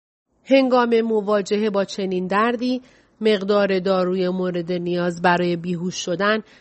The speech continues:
می‌تواند کشنده باشد. تقریباً داشت این اتفاق می‌افتاد. نبض شما به طرز خطرناکی نامنظم شده بود.» نیچه تکانی به سرش داد.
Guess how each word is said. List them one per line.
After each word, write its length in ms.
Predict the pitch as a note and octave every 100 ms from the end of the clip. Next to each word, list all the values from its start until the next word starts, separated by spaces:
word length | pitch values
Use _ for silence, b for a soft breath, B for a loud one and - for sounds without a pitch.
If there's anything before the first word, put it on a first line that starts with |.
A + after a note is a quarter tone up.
| b
می‌تواند 560 | A#3+ A#3 A3 G#3 G#3+ A3 -
کشنده 560 | G#3+ - F#3 F3+ A3+
باشد. 460 | C4+ - - - - _ _ _ _ _ _ -
تقریباً 420 | C#4 A#3+ B3 C4+
داشت 220 | C#4 C#4 -
این 160 | D4+
اتفاق 500 | A#3+ - A#3 C4 C4+
می‌افتاد. 580 | C#4+ D#4+ D4 - - - - _ b b b b
نبض 340 | A3+ A#3+ A3+ A3
شما 320 | A3+ A3 A3
به 100 | G#3
طرز 300 | G#3 A3 G#3+
خطرناکی 800 | G#3 G3+ F#3+ G3+ G3+ A#3 D4+ D#4
نامنظم 680 | C4 G3+ F#3 F3+ F3 A3+ B3+
شده 320 | B3 F3+ -
بود.» 340 | - - _ _ _ _ _ _ _ _ _ _ _ _ _ _ _ -
نیچه 260 | B3+ C#4 C4+
تکانی 480 | B3 - A3+ A#3
به 80 | G3+
سرش 420 | F#3 F#3+ F#3 F3+
داد. 280 | - F#3+ F3+